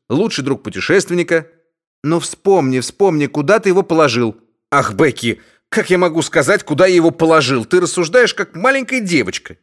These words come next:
Нет, правда, ты не должна так рассуждать". "Да я", решительно сказала миссис Адамс,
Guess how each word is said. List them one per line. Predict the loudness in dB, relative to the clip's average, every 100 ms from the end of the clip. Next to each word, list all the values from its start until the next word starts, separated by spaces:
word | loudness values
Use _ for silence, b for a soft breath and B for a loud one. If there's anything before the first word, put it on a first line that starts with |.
| -4
Нет, | -4 -4 _ _
правда, | 2 2 2 -2 -6 _ _
ты | -4
не | 0
должна | 2 2 0
так | -2 -2
рассуждать". | -4 -4 -2 -4 -4 _ _ _ _ _ _ -8
"Да | 0
я", | 2 2 -2 -4 -6 _ _ -6
решительно | -4 -4 -6 -4 -4
сказала | -2 -2 0 -2
миссис | -4 -6 -10 -2
Адамс, | 0 0 -2